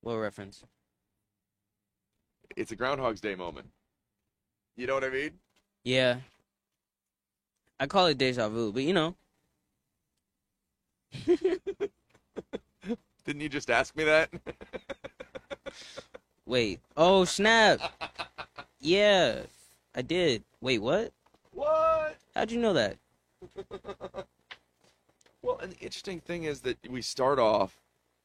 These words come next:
Speaker 2: when we're looking for the meaning of life, we, we, there are different things we look at at first.
Speaker 1: Mm-hmm.
Speaker 2: And in Groundhog's Day, that's what he goes through. He goes through the part where, "Oh, wow, that, that means," at first it's like, "Oh, God, I'm stuck."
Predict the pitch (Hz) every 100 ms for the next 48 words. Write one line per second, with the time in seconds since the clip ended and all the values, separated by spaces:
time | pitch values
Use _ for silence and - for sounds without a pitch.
0 | _ _ _ _ _ _ _ _ _ _
1 | 104 107 107 117 127 113 98 90 80 69
2 | 53 104 131 101 80 82 - 82 85 85
3 | 80 76 90 80 69 67 80 160 - -
4 | - - - - - _ _ _ - 131
5 | 131 151 _ _ _ - 87 87 87 87
6 | 82 87 82 85 90 90 80 82 78 87
7 | - 69 80 80 78 82 - 92 76 -
8 | 76 73 90 98 - - 90 95 92 90
9 | 80 - _ _ _ _ _ _ _ _
10 | - - 95 98 85 85 78 117 120 156
11 | 95 62 - _ _ 87 80 65 76 69
12 | 92 101 98 - _ _ _ - 95 139
13 | 139 - 101 67 87 95 87 113 123 95
14 | 87 82 - 82 -